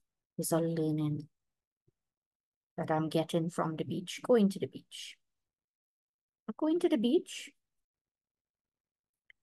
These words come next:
I was not going to swim. I just went to,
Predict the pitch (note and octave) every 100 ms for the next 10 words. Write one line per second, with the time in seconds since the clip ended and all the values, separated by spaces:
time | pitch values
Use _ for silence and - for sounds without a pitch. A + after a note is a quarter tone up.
0 | _ _ D#3 D3+ E3 D#3+ - _ _ _
1 | _ _ _ _ _ D3 C#3+ D3 D3 D#3
2 | D3+ D3 D3+ - D#3 A3 G4 _ _ _
3 | _ _ _ _ _ - A4+ G#4+ G4 D4+
4 | D4 D4+ E4+ - - _ _ _ _ _
5 | _ _ _ _ _ _ _ _ _ -
6 | F#3 E3 F3